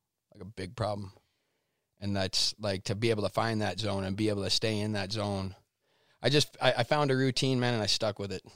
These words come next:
That's like anything in life. Like, you just find a routine. You know, that's a, like,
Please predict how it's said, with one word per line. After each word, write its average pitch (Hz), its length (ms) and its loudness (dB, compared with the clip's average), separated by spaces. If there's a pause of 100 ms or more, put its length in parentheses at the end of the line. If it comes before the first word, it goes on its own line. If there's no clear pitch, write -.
(160)
That's 107 220 2
like 110 160 0
anything 110 360 -2
in 101 120 -4
life. 98 280 -4
Like, 98 200 -6
you 107 60 -6
just 101 140 -2
find 107 240 -2
a 101 40 -4
routine. 101 500 -6 (920)
You 107 80 -10
know, 98 80 -4
that's 98 220 -2
a, 101 80 -2
like, 98 320 -4